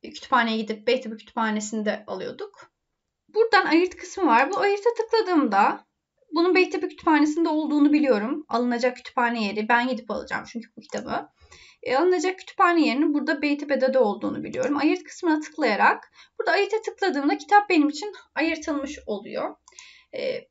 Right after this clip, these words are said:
önemli bir nokta burada rafta mı mesela şu an? Mesela kopyası var mı? Bunlara da bakmamız gerekiyor. Buna göre bir seçim yapmamız gerekiyor. Bunu herhangi bir kitap için yapabiliriz.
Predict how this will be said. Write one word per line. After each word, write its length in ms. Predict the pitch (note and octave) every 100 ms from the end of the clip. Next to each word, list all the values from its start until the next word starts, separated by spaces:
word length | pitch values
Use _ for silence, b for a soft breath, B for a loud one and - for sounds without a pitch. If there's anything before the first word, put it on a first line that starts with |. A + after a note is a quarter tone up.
| _ _ -
önemli 540 | D#4+ F#4+ G4+ G#4+ A4+ A4
bir 220 | F#4 D4+ -
nokta 500 | C4 C#4 C#4+ - - G4+ A4 -
burada 500 | D4+ F4+ F#4 D#4+ D#4+
rafta 360 | C#4+ D4 - F4
mı 140 | G#3
mesela 480 | A3 - - - -
şu 180 | - -
an? 320 | G#2+ D#4 D4+ _ _ _ _ _ _ _ -
Mesela 220 | - -
kopyası 540 | - D4 D#4 C#4+ - C#4
var 220 | C#4 C4
mı? 360 | F3 - - -
Bunlara 300 | D#4+ D#4+ C4
da 140 | G3+
bakmamız 480 | G3 G3+ G#3 A3 G#3
gerekiyor. 540 | - - - - C4+ C4
Buna 160 | C#4+
göre 240 | B3 F#3+ A3
bir 60 |
seçim 360 | G#3+ - - G#3+
yapmamız 520 | F#3 - - - -
gerekiyor. 560 | - - - - C4+ - _ _ - b B5 b b -
Bunu 120 | A4+
herhangi 520 | A4+ A#4+ A#4+ B4+ G4+ D4
bir 80 |
kitap 260 | D4+ E4 D4
için 360 | - G4 G4+ -
yapabiliriz. 800 | G4 F#4 B3 G3+ - - -